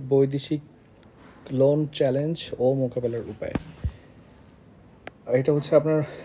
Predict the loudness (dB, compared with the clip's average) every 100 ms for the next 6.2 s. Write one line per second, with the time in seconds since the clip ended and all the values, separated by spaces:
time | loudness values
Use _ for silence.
0 | -6 0 2 2 0 0 2 2 2 2
1 | 2 -2 -2 -2 0 0 -2 -4 -2 -2
2 | -4 -6 -6 -6 -4 -4 -4 -8 -6 -4
3 | -4 -6 -8 -10 -8 -8 -8 -10 -8 -10
4 | -12 -20 -20 -20 -20 -20 _ _ -2 0
5 | 0 0 -2 -4 -6 -4 -2 0 -2 -2
6 | -4 -4